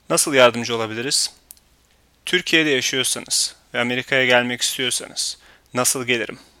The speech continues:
Gelmeli miyim? Gelsem ne yaparım? Hangi eyalete gelirim?" gibi sorulara cevap vermeye çalışacağız. Eğer Amerika'ya yeni geldiyseniz, burada bir çevreniz yoksa, size yardımcı olacak birileri yoksa,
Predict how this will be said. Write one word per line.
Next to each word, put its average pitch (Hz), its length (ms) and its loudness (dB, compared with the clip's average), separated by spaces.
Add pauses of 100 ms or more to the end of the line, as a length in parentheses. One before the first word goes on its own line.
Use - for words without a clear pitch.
(140)
Gelmeli 113 500 4
miyim? 120 260 -2 (380)
Gelsem 120 500 0
ne 120 60 -4
yaparım? - 440 -2 (320)
Hangi 131 300 0
eyalete 131 400 4
gelirim?" 113 300 0
gibi 113 140 -8
sorulara 131 580 2 (100)
cevap 123 340 -2
vermeye 104 240 -6
çalışacağız. - 720 -8 (500)
Eğer 135 180 8
Amerika'ya 147 460 4
yeni 135 280 2
geldiyseniz, 127 880 0 (800)
burada 123 240 -2
bir - 60 -4
çevreniz 127 540 -2
yoksa, 120 340 -4
size 113 200 -6
yardımcı 120 380 0
olacak 123 320 -4
birileri 123 300 -4
yoksa, 120 500 -4